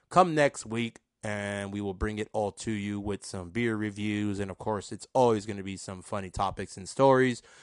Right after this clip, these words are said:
So follow us on all of our social media. So this way you can catch some live video and some broadcast while we are out on our beer adventure. So thank you guys once again for tuning in. Again,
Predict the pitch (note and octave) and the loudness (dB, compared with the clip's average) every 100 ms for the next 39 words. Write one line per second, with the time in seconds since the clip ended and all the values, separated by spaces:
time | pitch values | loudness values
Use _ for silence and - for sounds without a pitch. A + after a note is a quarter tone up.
0 | - A2 G#2 G2+ G2 F#2+ G2 G2 F#2+ F#2+ | -8 -4 -2 0 -2 -2 -4 -4 -4 -6
1 | F#2 - E3+ F3+ F3+ E3 D#3+ D#3 D3 - | 0 8 8 8 2 2 2 2 0 -6
2 | - D#3 D3+ D3 D3+ C3 C#3 E3+ F#3+ G#2 | -2 2 2 2 0 -2 -4 -4 -2 -2
3 | G#2+ G#2 - A2+ G#2+ G#2 G#2 A2 - G#2+ | -4 -6 -6 -6 -6 -8 -4 -4 -4 -8
4 | G#2 A2 G2 A#2+ C3 B2 B2 B2 A#2+ - | -4 -4 -2 -2 0 2 2 2 0 -6
5 | _ _ - A2 G#2+ G2+ A2 G2 G#2 G#2+ | _ _ -10 -6 -6 -6 -6 -2 2 4
6 | G#2 - G#2 G2+ G2 G2+ G2+ G2 G2 G2 | 2 0 0 0 -2 0 2 2 -2 -4
7 | G2 G2+ G2+ - _ G#2 G2+ G2 - F#2+ | -2 -2 -2 -6 _ -2 -2 -2 -2 -2
8 | F#2+ F#2 F#2+ F#2+ G2 - F#2 F2 G2 G2 | -2 -4 -4 -2 -2 -4 -12 -6 -4 -4
9 | - G2 E2+ - _ - _ - A2+ C#3+ | -6 -8 -8 -14 _ -20 _ -6 0 0
10 | C3+ C#3+ C#3 C#3 C3+ A#2+ B2+ - G#2+ B2+ | 0 0 4 6 4 0 -6 -6 -4 -2
11 | C3 B2+ A#2 - B2 A2 A2 C#3 C#3 C#3+ | 0 -2 -4 -6 -4 -2 0 2 2 0
12 | - _ - A2 A2+ A#2 A2+ | -4 _ -8 -4 -2 -2 -4